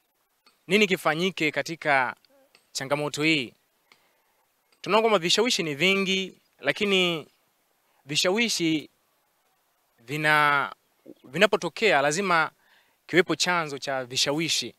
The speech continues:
Tunaona kwamba kuna wengine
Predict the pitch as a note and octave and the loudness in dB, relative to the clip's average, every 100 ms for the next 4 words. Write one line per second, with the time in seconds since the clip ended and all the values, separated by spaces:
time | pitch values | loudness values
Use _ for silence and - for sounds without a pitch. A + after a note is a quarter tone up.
0 | _ _ _ _ E3 G3 G3 F#3+ E3 D3+ | _ _ _ _ -2 0 2 6 8 8
1 | B2 _ _ D3+ F3+ G3 A3+ F#3+ F3+ E3 | 4 _ _ -2 0 2 2 4 2 0
2 | C3 | -6